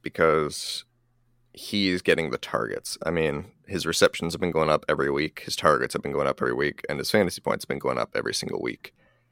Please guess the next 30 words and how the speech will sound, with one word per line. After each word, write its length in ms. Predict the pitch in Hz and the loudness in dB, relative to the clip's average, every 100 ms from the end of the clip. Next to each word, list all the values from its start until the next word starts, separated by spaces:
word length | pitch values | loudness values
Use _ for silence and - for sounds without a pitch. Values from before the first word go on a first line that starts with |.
| _ _ - | _ _ -6
Um, 380 | 60 50 50 50 - _ _ _ _ _ _ - | -2 -2 -4 -10 -16 _ _ _ _ _ _ -6
if 120 | 85 | -2
you're 80 | 82 | -2
in 80 | 78 | -2
a 40 | |
standard 420 | - 95 90 87 | 2 4 4 4
league 140 | 90 - | 0 2
format, 340 | 87 87 92 | 4 6 6
unfortunately, 560 | 80 82 - - - 80 | 4 0 -2 -2 -4 0
yeah, 160 | 78 | 4
you 200 | 60 80 | 2 0
probably 300 | - - 65 | 0 2 4
are 300 | 60 76 80 - - | 6 6 4 0 2
banking 400 | 85 85 85 80 | 2 2 0 4
on, 340 | 78 82 80 | 4 4 2
uh, 160 | 78 85 - _ _ _ | -2 -2 -10 _ _ _
that 160 | - 78 | 0 2
touchdown, 460 | 87 - 107 104 - - - | 2 2 4 2 -2 -12 -2
like 300 | 73 67 - | 0 0 2
Mike 240 | 78 - | 0 4
was. 340 | 92 101 - - _ _ _ _ _ | 6 6 4 -8 _ _ _ _ _
And 400 | - 80 71 69 | 0 2 2 0
this 160 | - - | -2 0
past 260 | 69 69 - | 2 2 0
week, 160 | - | -4
he 140 | 78 69 | -4 -2
did 120 | 71 | 0
not 220 | 73 - | 0 -2
deliver 320 | 60 69 80 | -2 0 2
one. 260 | 87 92 | 4 4